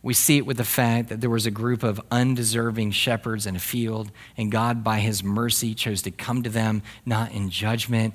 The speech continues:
but in mercy, to announce the merciful act of Jesus coming here, the Savior coming to this world, and that he was for them.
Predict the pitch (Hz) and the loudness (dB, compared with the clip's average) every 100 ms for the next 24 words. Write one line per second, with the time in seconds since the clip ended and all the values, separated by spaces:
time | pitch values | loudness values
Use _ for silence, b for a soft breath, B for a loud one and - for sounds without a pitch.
0 | B B 107 117 110 98 92 104 123 - | B B -2 -2 0 -2 -2 -2 0 0
1 | 131 113 113 B B - 101 95 107 110 | 2 0 0 B B -2 0 4 4 2
2 | 117 - - - B - 101 113 123 123 | 2 -2 -4 -6 B 0 2 4 2 0
3 | - - - 117 107 104 - - B - | -2 -6 -2 2 2 2 -4 -12 B -4
4 | 104 90 110 110 98 - - - 131 131 | -4 -2 -2 0 0 -2 -2 -2 0 2
5 | 127 117 B - - - 139 127 117 98 | 0 -4 B -20 -12 0 4 4 4 2
6 | - 110 101 95 - - 139 139 120 - | 2 2 -2 -8 -6 0 2 2 -2 -8
7 | - 127 - 110 - 107 117 117 113 - | -6 -4 -2 -2 -2 -2 0 2 0 -2
8 | B - 104 98 - 135 123 107 110 110 | B -2 0 -2 0 2 2 2 2 2
9 | 110 - B - - 120 107 104 - 107 | 0 -4 B -6 -2 0 0 -2 -2 2
10 | 110 87 | 2 2